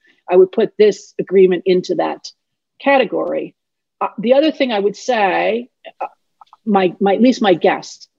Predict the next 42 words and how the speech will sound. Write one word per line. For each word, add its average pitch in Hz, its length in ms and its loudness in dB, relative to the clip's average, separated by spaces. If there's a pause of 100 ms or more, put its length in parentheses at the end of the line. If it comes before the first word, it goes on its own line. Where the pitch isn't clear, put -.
my 202 160 -2
guess 226 640 -4
is 196 160 -2
that 196 260 -4
the 202 100 -4
Europeans 208 800 -2
decided 185 800 -2
that 175 140 2
they 196 120 2
were 185 160 4
not 214 360 0
going 208 220 -2
to 196 60 0
have 180 240 -2
a 175 40 -4
better 190 340 4
offer 180 500 -4 (440)
than 196 180 4
they 202 180 2
had 196 460 -2 (140)
at 190 100 0
the 214 160 -4
end 196 160 0
of 185 80 -4
twenty 175 240 -2
twenty, 160 360 -6 (500)
that 185 240 -2
anything 240 400 0
that - 140 -6
came 190 340 0
after 254 360 -2
the 202 140 2
end 185 160 2
of 165 60 -4
twenty 175 240 -6
twenty 165 340 -6
was 160 180 -4
just 185 220 0
going 170 220 -2
to 165 100 -8
be 156 320 4 (300)
less 196 560 0